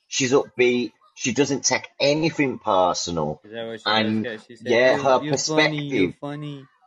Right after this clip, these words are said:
Speaker 2: You silly.
Speaker 1: No, but she's, no, but, no, but she proper laughs and she's really fucking cool. But there's other people that will just kinda listen to it, not say anything, and just take heed.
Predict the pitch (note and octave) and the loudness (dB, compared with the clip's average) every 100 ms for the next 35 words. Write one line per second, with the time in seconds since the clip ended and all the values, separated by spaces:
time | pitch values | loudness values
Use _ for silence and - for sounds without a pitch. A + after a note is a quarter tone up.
0 | _ _ - G2 _ G2 G2+ F2 _ _ | _ _ -20 -20 _ -18 -18 -20 _ _
1 | _ _ - C3+ B2 C3+ - C#3 B2+ - | _ _ -4 0 2 2 0 0 0 -2
2 | C#3+ C3 B2+ A#2 F2+ C3 G#2 A2 - C3+ | 0 2 4 2 2 0 2 -2 -2 -2
3 | A2 - D#3 - C#3 A#2 A#2 C3 C#3+ B2+ | -2 -4 -4 0 0 4 4 4 2 -2
4 | B2 - G#2+ F#2+ G#2 A2+ A#2 A2+ A2 G#2+ | -2 -2 -2 0 2 4 4 4 2 0
5 | - F2+ F2 F#2 G2 B2 - _ _ B2+ | -2 -8 -4 0 2 0 -2 _ _ -4
6 | A#2 B2+ A2+ G#2+ F#2 C#3 E3 - C#3+ D3+ | 2 4 2 0 2 4 4 2 2 2
7 | E3 A2 F#2 G#2 G2+ A2 A2+ B2+ - - | 2 -2 2 2 2 0 2 2 0 -2
8 | C3 C3 A#2 A#2+ D#3+ - D3 - G#2+ F2+ | 2 2 2 2 0 0 -4 -2 0 2
9 | E2 - _ A2 D3+ - - C#3+ C#3+ C#3 | 0 -4 _ -2 0 0 0 2 4 2
10 | A#2 F#2+ F2 G#2 A2 A#2+ - - - G#2+ | 0 -2 -2 -2 -2 -2 -2 -6 -4 -2
11 | B2+ D#3 E3 | 0 0 -4